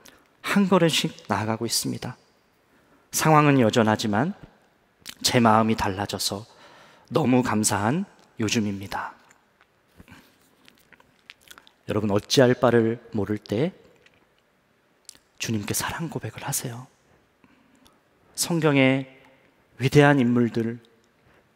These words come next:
하나님을 사랑하는 것에서부터 모든 역사가 일어났습니다. 오늘 요한일서 이 장 오 절 말씀에서도 "그러나 누구든지 하나님의 말씀을 지키면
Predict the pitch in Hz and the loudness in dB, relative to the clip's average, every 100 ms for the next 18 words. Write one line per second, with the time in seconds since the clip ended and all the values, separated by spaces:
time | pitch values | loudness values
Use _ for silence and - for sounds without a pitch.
0 | _ _ _ _ _ _ _ _ _ _ | _ _ _ _ _ _ _ _ _ _
1 | _ _ _ - - 220 214 208 190 180 | _ _ _ -6 2 4 6 4 4 2
2 | - 196 185 180 175 160 - 147 139 120 | 0 -2 0 0 0 -2 -2 -4 -6 -8
3 | - 156 147 - - - 143 107 - 120 | -8 -8 -8 -10 -6 -2 0 0 0 0
4 | 123 156 - _ _ _ _ 123 123 110 | -2 -6 -10 _ _ _ _ -2 0 0
5 | 104 - 107 110 117 _ _ _ _ 117 | -2 -4 -8 -12 -16 _ _ _ _ 2
6 | 117 113 117 117 110 110 107 113 101 110 | 4 6 6 6 2 2 2 0 0 0
7 | 107 95 - 113 95 101 - 113 _ - | 0 0 -2 -4 -6 -8 -14 -18 _ -20
8 | - - - _ - - 147 151 147 135 | -20 -20 -20 _ -4 4 6 8 6 4
9 | 117 127 123 113 120 113 175 156 143 135 | 0 -2 -2 -2 -2 0 0 2 2 2
10 | 98 - - 104 - - - 92 107 202 | 2 0 -2 -4 -6 -8 -8 -6 -4 -6